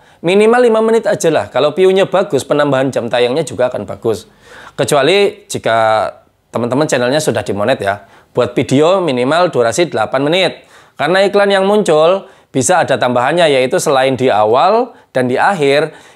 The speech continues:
iklan bisa muncul di sela-sela penonton yang sedang menonton video kita.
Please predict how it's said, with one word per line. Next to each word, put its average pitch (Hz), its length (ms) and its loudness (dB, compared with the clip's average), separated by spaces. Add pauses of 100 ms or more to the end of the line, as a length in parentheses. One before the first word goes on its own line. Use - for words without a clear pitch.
(120)
iklan 185 320 0
bisa 160 160 0
muncul 160 400 0
di 156 80 0
sela-sela 175 560 0
penonton 180 400 0
yang 151 400 0
sedang 160 400 -2
menonton 139 240 0
video 120 320 -4
kita. 117 480 -2